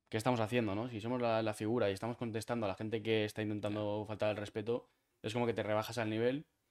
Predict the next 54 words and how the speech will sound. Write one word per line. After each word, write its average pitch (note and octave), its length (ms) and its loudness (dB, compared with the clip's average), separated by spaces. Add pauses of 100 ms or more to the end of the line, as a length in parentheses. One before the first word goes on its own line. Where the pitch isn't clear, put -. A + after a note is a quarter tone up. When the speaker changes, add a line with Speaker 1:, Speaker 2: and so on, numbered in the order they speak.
(300)
Speaker 1:
y G#2 140 -2
ya, G2 180 2
pues, G2 140 -10
hemos G2+ 140 -6
dejado G2+ 200 -6
de F#2+ 40 -6
contestar, G2+ 480 -2
hemos, G2+ 400 -6
bueno, F#2 180 -6
hemos F#2 160 -10
quitado F#2+ 200 -2
los F#2 100 -6
comentarios F#2+ 340 -6
porque F2+ 240 -8
eran, F2+ 380 -8 (920)
o - 40 -20
sea, E2 180 -4
claro, E2+ 220 -6
son, F2 200 -10
son F#2 140 -16
cosas F#2+ 420 -12
que, F#2 600 -6
que F#2+ 100 -8
no F#2+ 100 -6
se F#2+ 120 -10
tienen F#2+ 180 -4
que F#2+ 60 -4
hacer A#2 280 -6 (380)
y G2 120 -4
nada, F#2+ 220 -2
o G2 40 -12
sea, F#2 160 -12
es F#2+ 60 -10
Speaker 2:
Pero G2 40 -12
es G2+ 60 -6 (100)
Speaker 1:
eso. G2 40 -8
Speaker 2:
que A2 60 -4
a G#2 40 -2
mí A2 140 -2
lo A#2+ 120 0
que A2+ 60 0
me G#2 80 -2
molesta G2+ 320 -4
más A2 220 -4
es, G2+ 200 -8
por G2 140 -4
ejemplo, F2+ 560 -6 (280)
que G2+ 120 -4
te F#2+ 100 -4
caiga A2+ 260 2
hate A#2+ 180 0
a G#2 100 2
ti, A2 140 0
¿sabes? G#2+ 340 0